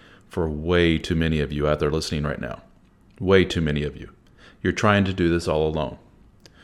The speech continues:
Life has probably thrown you a great big curveball, and you need help. A lot of help.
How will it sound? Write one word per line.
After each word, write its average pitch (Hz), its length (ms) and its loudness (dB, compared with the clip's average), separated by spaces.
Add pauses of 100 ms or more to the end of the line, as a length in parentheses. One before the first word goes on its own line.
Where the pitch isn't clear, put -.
(200)
Life 107 340 4
has 135 120 0
probably 113 500 6
thrown 95 360 0
you 87 180 2
a 82 60 2
great 98 520 2
big 113 220 0
curveball, 95 600 0 (760)
and 90 120 -2
you 87 80 0
need 87 180 0
help. 95 300 0 (640)
A 95 80 2
lot 98 220 8
of 87 80 0
help. - 260 -2